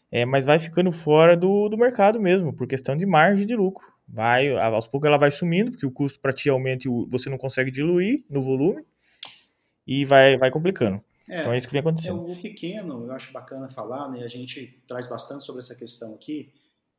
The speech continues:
Speaker 2: e tem uma, a, um, um, uma, uma, uma premissa, né? Uma crença, né? Que o pequeno não, é, não dá conta, né? De fazer gestão, o pequeno,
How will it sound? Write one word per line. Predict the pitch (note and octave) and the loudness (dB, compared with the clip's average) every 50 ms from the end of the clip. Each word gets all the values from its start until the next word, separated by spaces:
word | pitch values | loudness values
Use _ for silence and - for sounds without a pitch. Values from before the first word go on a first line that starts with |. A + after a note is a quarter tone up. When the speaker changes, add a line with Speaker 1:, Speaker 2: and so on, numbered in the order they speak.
| _ _ _ _ - | _ _ _ _ -12
Speaker 2:
e | C3+ C3+ C3+ C3+ C3+ C3+ C3 B2+ B2 B2+ | -8 -6 -6 -4 -4 -4 -6 -6 -8 -10
tem | C3+ C#3 C#3 | -10 -10 -10
uma, | C#3+ C#3 C#3+ C#3+ C#3 C3+ C3 B2 A#2+ A#2 G#2+ G#2 G#2+ G#2 - _ _ _ _ _ _ _ - - | -10 -10 -10 -10 -8 -8 -8 -8 -8 -8 -10 -12 -14 -18 -20 _ _ _ _ _ _ _ -20 -18
a, | C#3 C#3 C3+ C3+ B2+ B2 A#2+ A2+ A2 G#2+ G#2+ G#2 G2+ G2 - _ _ _ _ _ _ _ | -14 -12 -12 -10 -10 -10 -10 -10 -12 -12 -14 -16 -16 -20 -20 _ _ _ _ _ _ _
um, | A#2+ A#2 A#2 - - - - A#2+ - _ | -20 -20 -20 -18 -18 -18 -18 -18 -18 _
um, | C3 B2+ - | -20 -18 -16
uma, | C#3 C3+ C3 C#3+ C#3 - A#2 - | -16 -16 -16 -16 -14 -16 -16 -16
uma, | - D3 E3 - | -16 -18 -20 -20
uma | - G3+ G#3+ A3 | -20 -20 -18 -14
premissa, | - A#3+ F#3 C#3 C3+ D3 F#3 E3 - - - A#2+ | -12 -10 -10 -8 -8 -10 -10 -10 -12 -12 -12 -12
né? | A#2+ B2+ C3 | -12 -12 -12
Uma | B2+ B2 B2 A#2 - | -12 -12 -14 -16 -16
crença, | - B2 A#2 B2+ D#3 E3 - - - A#2+ | -16 -14 -12 -10 -10 -10 -10 -10 -12 -12
né? | A#2 B2 B2+ | -12 -12 -14
Que | B2+ - C#3 | -14 -14 -14
o | C3 C3 | -14 -14
pequeno | - _ - - C3 C3+ C#3+ D#3 D3+ C3 - _ _ _ _ _ _ _ _ | -16 _ -14 -12 -10 -8 -8 -8 -10 -12 -14 _ _ _ _ _ _ _ _
não, | - B2+ B2+ B2+ - _ A#2+ | -16 -16 -16 -16 -20 _ -14
é, | A#2+ A#2 A#2 A2+ A2+ A#2 | -12 -10 -10 -10 -10 -10
não | C3 C#3+ | -8 -6
dá | C#3+ D3 D3 | -6 -6 -6
conta, | - - C#3+ D3 E3+ E3+ E3 - A#2+ | -8 -8 -8 -6 -6 -6 -6 -8 -10
né? | A#2 B2+ B2+ | -8 -8 -10
De | B2+ | -10
fazer | - A#2+ G#2+ A#2 A2+ | -10 -10 -10 -12 -12
gestão, | - A2 - - - - A#2+ C3+ D3+ C#3+ B2+ A#2 | -14 -14 -16 -16 -14 -12 -12 -10 -10 -10 -12 -12
o | A2 | -16
pequeno, | - _ _ _ B2+ A#2+ A#2+ B2 B2 A#2 A2 - | -18 _ _ _ -18 -16 -14 -14 -14 -14 -16 -18